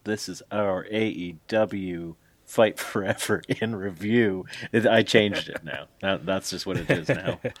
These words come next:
Speaker 2: <laughs>
Speaker 1: I'm joined by Brad. He's never played the game. Brad, how you doing?
Speaker 2: I'm, I'm doing great. How are you, Mike?
Speaker 1: I'm good. I've actually, I'm kinda turning around on Fight Forever. I'm enjoying it more now.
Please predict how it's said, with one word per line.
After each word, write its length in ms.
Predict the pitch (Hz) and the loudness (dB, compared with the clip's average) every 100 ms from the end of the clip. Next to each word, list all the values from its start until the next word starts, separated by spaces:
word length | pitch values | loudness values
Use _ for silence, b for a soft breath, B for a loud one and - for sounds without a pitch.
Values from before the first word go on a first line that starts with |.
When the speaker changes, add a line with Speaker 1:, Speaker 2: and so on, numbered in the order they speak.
| - | -18
Speaker 2:
<laughs> 260 | - - | -18 -8
Speaker 1:
I'm 140 | 104 104 | -4 4
joined 240 | 107 101 | 4 4
by 120 | 98 | 0
Brad. 340 | 87 104 95 98 | 2 4 4 2
He's 160 | 95 | 0
never 200 | 107 92 | -2 -2
played 260 | 87 104 82 | -2 -2 -2
the 40 | |
game. 400 | - 101 95 98 | -4 -2 -2 -2
Brad, 240 | 95 98 90 | -2 0 2
how 60 | |
you 140 | 95 87 | 0 -2
doing? 360 | 95 92 92 - _ _ _ _ _ - | -4 -4 -6 -10 _ _ _ _ _ -12
Speaker 2:
I'm, 140 | 113 113 - - | -8 -8 -10 -8
I'm 120 | 117 | -8
doing 300 | - 147 135 | -2 0 0
great. 360 | 107 101 95 - _ b b b | -2 -8 -10 -18 _ b b b
How 100 | 123 | -4
are 80 | 110 | -2
you, 140 | 101 | -6
Mike? 280 | 95 95 - _ _ B B B B B | -8 -12 -14 _ _ B B B B B
Speaker 1:
I'm 200 | 110 107 | 0 6
good. 340 | 123 123 95 - | 10 10 8 2
I've 180 | 113 151 | 2 6
actually, 480 | 160 - 180 175 | 4 6 4 4
I'm 240 | - 135 147 | 4 0 0
kinda 280 | - 165 180 | 2 4 4
turning 360 | - 165 170 | 4 4 6
around 440 | 165 165 170 104 - | 6 6 4 2 -2
on 480 | 101 113 120 120 | 0 2 2 0
Fight 200 | - 123 | 2 2
Forever. 320 | - 120 110 - | 4 2 2 -2
I'm 160 | 95 95 | -4 -6
enjoying 320 | 101 113 117 | 2 4 4
it 100 | 95 | 0
more 160 | 82 82 | -6 -8
now. 260 | 80 76 | -10 -12